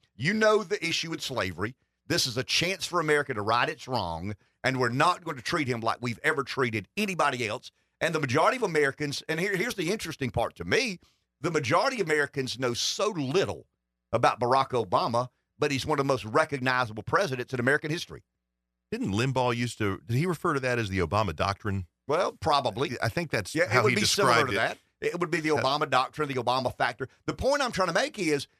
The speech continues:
Speaker 1: one of the most coincidental American presidents in our history we know nothing about. Still don't know anything much at all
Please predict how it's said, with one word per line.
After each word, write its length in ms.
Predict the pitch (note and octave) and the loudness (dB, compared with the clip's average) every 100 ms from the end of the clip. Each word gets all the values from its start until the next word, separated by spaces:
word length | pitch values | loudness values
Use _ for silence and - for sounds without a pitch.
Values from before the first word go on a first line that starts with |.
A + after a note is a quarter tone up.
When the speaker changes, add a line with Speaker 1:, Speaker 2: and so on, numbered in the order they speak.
| _ | _
Speaker 1:
one 140 | F3 G#3+ | -4 0
of 40 | |
the 60 | F#3 | 2
most 200 | F3 - | 2 2
coincidental 960 | C#3 B2+ A#3 G#3 B3+ A3 F#3 F3+ E3+ | 0 2 0 -2 -4 0 2 2 0
American 400 | C3 D3+ E3 C#3+ | 2 2 2 -2
presidents 520 | - D3+ C3 C3 - | 0 0 0 -4 -2
in 80 | C3+ | -2
our 120 | A#2 | -2
history 520 | G#2+ F#3+ - G2 G#2 - _ _ - | -2 -6 -4 -2 -2 -4 _ _ -4
we 140 | G#3+ | -2
know 160 | F#4 C#4 | 0 0
nothing 480 | B2+ D#3 - G3 C#3 | 2 0 0 -2 -2
about. 540 | F#2 - - - _ _ - | -2 -4 -8 -20 _ _ -4
Still 400 | - - A3+ G#4+ B3 | -2 2 2 2 2
don't 240 | F#3+ D3 | 0 0
know 300 | C#3 A#2+ G#2+ | -2 0 0
anything 600 | B2+ B2 G#2+ A2+ F2 D2+ E2 _ - | -2 -4 -2 -2 -2 -6 -12 _ -2
much 300 | B2 D3+ - | 0 2 2
at 80 | B2 | 2
all 380 | G#2 E2 E2+ | 2 0 -6